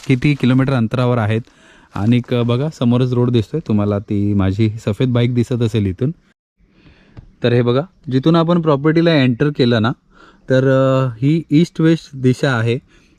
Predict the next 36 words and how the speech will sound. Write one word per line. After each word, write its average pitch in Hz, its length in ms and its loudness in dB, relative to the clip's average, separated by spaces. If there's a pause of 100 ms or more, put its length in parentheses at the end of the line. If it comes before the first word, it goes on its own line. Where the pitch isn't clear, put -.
म्हणजे 123 300 2
प्रॉपर्टीची 139 640 -2
जी 151 260 0
एंट्री 127 400 0
आहे 120 280 -2 (380)
ही 120 80 -2
तुम्हाला 135 360 2
वेस्टवरून 127 540 -2
भेटणार 101 300 -4
आहे. 101 180 -2 (560)
अ, 101 160 -2
hope 113 280 0
so 120 60 0
तुम्हाला 120 220 0
क्लिअर 110 360 -2
दिसत 104 340 -6
असेल 98 220 -6
इथे, 90 200 -8 (100)
तरी 95 120 -4
मी 101 160 -2
एकदा 104 380 -8
ह्या 104 140 -2
साईडवरून 101 440 -4
दाखवतो 98 320 -4
तुम्हाला. 87 320 -6 (1800)
अशी 120 220 0
दिशा 135 260 0
आहे 120 160 0
तुम्हाला 113 260 -2
ईस्ट 113 320 -4
वेस्ट. 127 200 -4 (420)
आता 123 480 0
समोर 127 340 0
सूर्य 131 720 2
उगवलेला 117 540 2
आहे, 107 180 -2